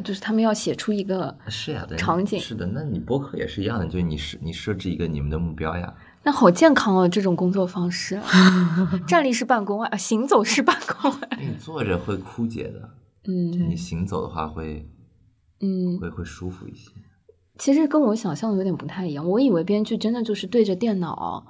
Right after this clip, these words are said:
Speaker 1: 然后坐在书桌前，就是那么吭哧吭哧写出来。
Speaker 2: 你到后期的话肯定是这样子的吧？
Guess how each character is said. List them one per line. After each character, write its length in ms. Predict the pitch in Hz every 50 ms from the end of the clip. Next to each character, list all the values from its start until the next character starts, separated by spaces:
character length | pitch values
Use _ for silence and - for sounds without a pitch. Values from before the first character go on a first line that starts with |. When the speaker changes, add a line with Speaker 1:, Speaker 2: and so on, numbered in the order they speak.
| - - - - - - -
Speaker 1:
然 160 | - 175 175
后 80 | 190 190
坐 160 | 190 214 208
在 40 | 196
书 220 | 196 - - 214
桌 180 | 208 220 220 220
前， 280 | 220 - - 156 -
就 100 | 165 185
是 80 | 190 196
那 60 | 190
么 80 | 180 175
吭 200 | 175 - - 208
哧 60 | 208 -
吭 220 | - - - 214
哧 140 | 196 226 214
写 220 | 202 98 175 160
出 160 | - - 190
来。 40 | 196
Speaker 2:
你 60 | 196
到 60 | 190 -
后 200 | - 440 339 240
期 240 | - - - -
的 120 | 104 92 90
话 160 | 92 95 85
肯 160 | - - 85
定 160 | 78 78 78
是 80 | 78 -
这 120 | - -
样 140 | 73 69 71
子 60 | 71 - - -
的 80 | - -
吧？ 180 | - - -